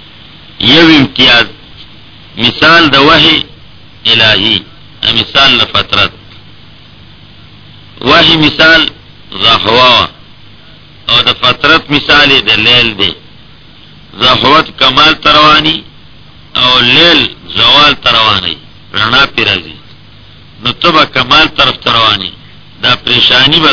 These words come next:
زوال طرف ته رواني، او کمال به سره راځي، رڼا به راځي، پسې به آخرت را-، د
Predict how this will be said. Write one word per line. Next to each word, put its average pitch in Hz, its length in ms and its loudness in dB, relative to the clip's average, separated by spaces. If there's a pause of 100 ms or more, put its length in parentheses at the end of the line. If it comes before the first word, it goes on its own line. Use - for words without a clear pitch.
زوال 135 300 2 (100)
طرف 120 260 -2
ته 110 60 -2
رواني، 101 400 -2 (600)
او 117 120 0
کمال 143 440 0
به 147 140 0
سره 147 180 0
راځي، 139 340 0
رڼا 123 220 2
به 117 160 0
راځي، 107 300 -2
پسې 104 240 -6
به 110 120 -2
آخرت 98 380 -4
را-، 90 160 -6 (100)
د - 20 -14